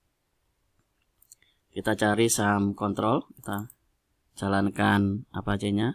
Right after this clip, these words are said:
seperti ini. Kalau sudah nyala, kemudian kita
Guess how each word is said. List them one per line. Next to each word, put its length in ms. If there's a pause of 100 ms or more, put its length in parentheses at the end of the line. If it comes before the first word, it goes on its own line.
seperti 320
ini. 160 (4000)
Kalau 320
sudah 240
nyala, 400
kemudian 480
kita 640